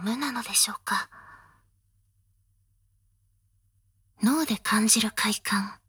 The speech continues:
そう、あなたの体の感覚は確かに全身に分散されています。本来、そこには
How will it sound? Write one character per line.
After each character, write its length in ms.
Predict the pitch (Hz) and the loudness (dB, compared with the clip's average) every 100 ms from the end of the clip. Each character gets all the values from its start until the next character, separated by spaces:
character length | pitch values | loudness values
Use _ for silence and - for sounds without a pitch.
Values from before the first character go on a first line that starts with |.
| _ _ _ _ _ _ _ _ _ _ _ | _ _ _ _ _ _ _ _ _ _ _
そ 180 | - - | 0 2
う、 40 | - - - - - - - - _ | 0 -10 -14 -14 -8 -8 -8 -14 _
あ 100 | 190 | 2
な 160 | 208 240 | 4 4
た 120 | 226 | 2
の 140 | 190 - | 0 -2
体 380 | - 202 226 254 | 0 2 4 6
の 100 | 240 | 4
感 240 | - 233 226 | 4 4 4
覚 240 | 233 - | 0 -2
は 260 | 220 214 - _ _ _ _ _ _ _ _ _ - | 0 0 -2 _ _ _ _ _ _ _ _ _ 0
確 260 | 277 - | 4 4
か 120 | - | 4
に 140 | 214 175 | 0 0
全 260 | - 196 220 | 2 6 6
身 320 | - 240 233 | 6 4 4
に 100 | 226 | 2
分 260 | - 220 | 2 4
散 220 | 233 240 226 | 4 4 2
さ 140 | 233 | 2
れ 100 | 226 | -4
て 140 | - | -2
い 80 | 208 | -2
ま 100 | 196 | 2
す。 220 | - - _ _ _ _ _ _ _ _ _ _ _ _ _ _ _ _ _ _ _ _ _ _ | 2 2 _ _ _ _ _ _ _ _ _ _ _ _ _ _ _ _ _ _ _ _ _ _
本 240 | 302 330 | 2 4
来、 340 | 294 226 196 - - - - - - | 4 4 2 -2 -12 -12 -16 -14 -2
そ 240 | - - | 0 2
こ 140 | - 240 | 4 4
に 140 | 247 | 4
は 160 | 220 | 2